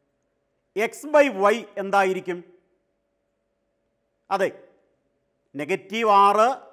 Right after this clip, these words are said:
ഭാഗം രണ്ട്. നെഗറ്റീവ് ആറിനെ രണ്ട് കൊണ്ട് ഭാഗിച്ചാൽ എന്ത് കിട്ടും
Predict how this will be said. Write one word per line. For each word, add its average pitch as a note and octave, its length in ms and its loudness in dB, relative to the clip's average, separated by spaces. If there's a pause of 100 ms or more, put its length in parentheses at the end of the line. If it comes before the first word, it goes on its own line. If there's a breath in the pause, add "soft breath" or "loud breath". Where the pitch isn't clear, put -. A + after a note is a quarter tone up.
(600)
ഭാഗം F#3 420 2 (600)
രണ്ട്. E3+ 300 -2 (1300)
നെഗറ്റീവ് G3+ 540 -2
ആറിനെ G#3 320 0 (280)
രണ്ട് G3 300 -2
കൊണ്ട് G#3+ 200 -2 (100)
ഭാഗിച്ചാൽ F#3+ 460 2 (240)
എന്ത് G3+ 220 -4
കിട്ടും F#3 280 -6